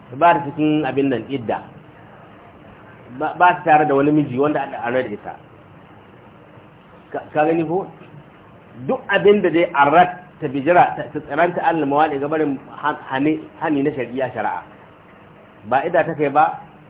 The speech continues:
ba abin nan, ba ƴar uwata ba ga matar da a tare da kai,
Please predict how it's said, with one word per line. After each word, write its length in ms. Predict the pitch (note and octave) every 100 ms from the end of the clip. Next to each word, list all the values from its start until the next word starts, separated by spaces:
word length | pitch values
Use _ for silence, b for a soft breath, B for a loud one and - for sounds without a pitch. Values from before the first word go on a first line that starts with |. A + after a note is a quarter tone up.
| - - - - A2+
ba 260 | C3+ C3 C3
abin 220 | C#3 E3
nan, 400 | D#3 C#3 A#2+ A2 F2 G2 A2+
ba 160 | B2+ B2+
ƴar 120 | D3 D#3+
uwata 420 | E3 E3+ - D3+
ba 120 | C#3+
ga 120 | C#3+ C3
matar 300 | B2+ B2 D3
da 80 | C3
a 40 | C#3 - - -
tare 220 | C#3+ C3+ C#3
da 80 |
kai, 200 | B2 C#3